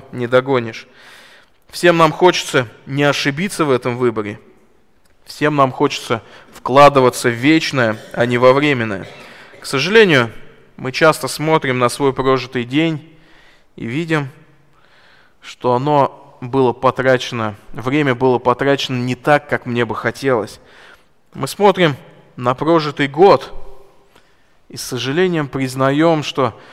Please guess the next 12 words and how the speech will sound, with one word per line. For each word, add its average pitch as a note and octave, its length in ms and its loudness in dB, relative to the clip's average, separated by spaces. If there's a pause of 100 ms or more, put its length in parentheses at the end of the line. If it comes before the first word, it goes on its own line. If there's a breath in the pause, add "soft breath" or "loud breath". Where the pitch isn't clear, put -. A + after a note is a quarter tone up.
(380 loud breath)
год D3+ 340 0
был C#3+ 220 -4
потрачен C#3 640 -2 (380 soft breath)
не C#3 160 -6
так, F3 340 -2
как B2+ 160 -4
хотелось. C3 720 0 (880)
Размышляя D3 800 4
об D#3 160 6
отношениях D#3+ 720 0
с C3+ 80 -12
Господом, D3 640 2